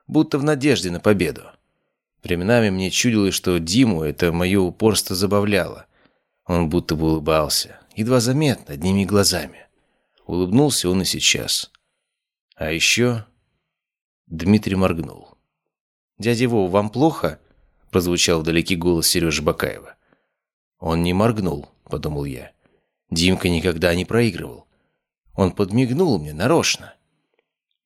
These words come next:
Темные глаза моего старшего брата словно приблизились. Я заметил, что не дышу.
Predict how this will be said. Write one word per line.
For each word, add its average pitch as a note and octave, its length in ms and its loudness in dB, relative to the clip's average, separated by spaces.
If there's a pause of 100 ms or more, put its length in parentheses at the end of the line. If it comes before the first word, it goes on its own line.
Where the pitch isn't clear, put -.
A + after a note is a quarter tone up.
Темные F2 360 2
глаза F2 340 0
моего E2+ 240 -2
старшего E2+ 500 -2
брата F2+ 340 0
словно E2+ 380 0
приблизились. E2 840 -4 (580)
Я F2+ 200 -2
заметил, F#2+ 440 0
что - 200 0
не F2+ 100 -2
дышу. E2+ 480 -2